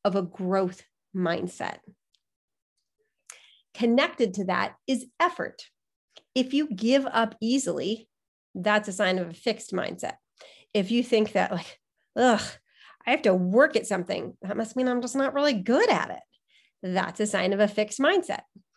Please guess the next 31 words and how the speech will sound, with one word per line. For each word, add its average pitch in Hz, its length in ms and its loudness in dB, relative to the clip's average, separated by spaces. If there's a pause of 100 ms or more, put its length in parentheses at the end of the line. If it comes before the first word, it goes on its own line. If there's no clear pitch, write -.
(400)
If 247 200 0
you 240 120 2
see 214 440 -2
effort 208 560 0
as 202 300 0
the 185 140 -2
path, 285 480 0 (640)
so - 260 -4
effort 240 340 0
is 190 140 0
the 190 100 -2
path 453 460 0
to 208 100 -4
mastery, 190 680 -2 (440)
that's 214 380 -2
a 247 80 2
sign 190 480 -2
of 208 140 0
a 208 80 2
growth 196 360 0
mindset. - 400 -8
It's 185 120 -6
not 226 200 4
a 196 60 0
sign 202 320 0
that 196 100 -2
you're 185 100 -4
not 175 200 -4
good 262 220 4
at - 160 -2
something. 214 460 -4